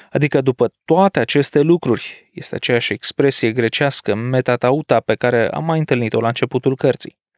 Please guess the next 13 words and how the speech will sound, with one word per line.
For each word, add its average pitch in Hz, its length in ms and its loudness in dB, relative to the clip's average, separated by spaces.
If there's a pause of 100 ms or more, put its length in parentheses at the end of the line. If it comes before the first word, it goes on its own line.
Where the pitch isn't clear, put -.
(960)
Dar 180 300 0
după 156 360 -2
care 170 240 2
lucruri? 185 460 0 (600)
După 165 260 2
seriile 214 500 2
de 143 160 2
șapte 123 540 -4
și 156 180 -4
după 139 260 0
judecarea 143 640 2
Babilonului 151 840 2
religios, 156 800 2